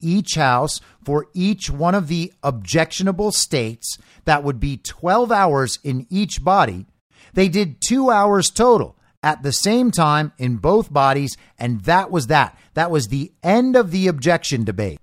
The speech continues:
It happened at night. America had tuned out by then,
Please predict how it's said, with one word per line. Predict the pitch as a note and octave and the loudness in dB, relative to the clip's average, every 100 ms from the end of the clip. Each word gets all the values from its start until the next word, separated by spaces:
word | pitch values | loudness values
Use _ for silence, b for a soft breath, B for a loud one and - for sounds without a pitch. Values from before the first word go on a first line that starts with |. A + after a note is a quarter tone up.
| _ - | _ -4
It | C#3 | 0
happened | D3 D3 C3 A#2 | 2 2 0 -2
at | G#2+ E2 | -2 -2
night. | G#2 E3+ A#3 - _ _ - | 0 0 -2 -10 _ _ -4
America | B2 C3+ C#3 C3 C#3 | 0 2 2 0 -2
had | B2+ A2+ - | -4 -4 -2
tuned | C#3 C3 A#2 | -2 0 2
out | D#3+ E3+ | 2 2
by | E3+ F3+ | 2 2
then, | F3+ G3 | 2 -2